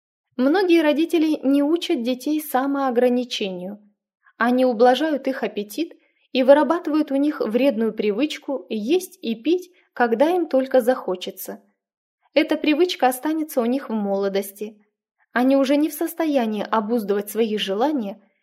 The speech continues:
и, повзрослев, будут не только неумерены в привычных вещах, но и разовьют в себе новые вредные пристрастия.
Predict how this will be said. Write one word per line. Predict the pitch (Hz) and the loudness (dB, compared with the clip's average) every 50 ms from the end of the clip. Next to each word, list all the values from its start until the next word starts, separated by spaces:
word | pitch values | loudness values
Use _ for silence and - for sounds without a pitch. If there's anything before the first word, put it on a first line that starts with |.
| _ _ _ - | _ _ _ 0
и, | - 330 | 0 2
повзрослев, | 320 - 339 294 254 262 294 302 302 - - 311 339 339 - - | 2 2 2 2 2 2 0 0 0 -2 -2 -2 -2 -4 -6 -8
будут | - 233 226 247 302 262 294 294 294 | -10 -6 -4 -2 0 0 0 0 0
не | 302 311 | -2 -2
только | 311 370 370 359 - 285 269 | 0 0 0 2 2 2 2
неумерены | 262 269 285 302 302 302 262 220 196 180 180 175 185 190 202 - _ _ _ | 4 4 2 2 2 2 2 2 0 0 -2 -2 -4 -6 -8 -10 _ _ _
в | _ _ - | _ _ -2
привычных | 269 269 262 226 226 220 - - 202 202 - | 0 0 2 0 -2 -4 -4 -6 -8 -8 -8
вещах, | 214 233 254 - - 339 339 339 - - _ _ _ _ _ _ - | -6 -6 -6 -4 -4 -6 -8 -8 -12 -18 _ _ _ _ _ _ -2
но | 269 320 349 | 0 2 4
и | 339 302 | 4 6
разовьют | 269 247 254 220 233 220 226 233 262 320 311 | 6 6 6 6 4 2 0 0 -2 -2 -4
в | - - | -4 -8
себе | - - 240 247 277 277 277 - | -6 -4 -2 0 0 0 -2 -2
новые | - 233 226 220 220 247 269 302 311 320 311 - - | 0 0 2 2 2 2 2 2 0 -2 -2 -6 -6
вредные | 220 202 233 214 214 202 202 233 240 240 | -4 0 2 2 2 2 0 0 -2 -2
пристрастия. | 240 226 233 233 - - - 196 196 196 - - - 196 214 214 _ | -2 -4 -6 -6 -6 -6 -6 -6 -8 -8 -10 -12 -12 -14 -14 -14 _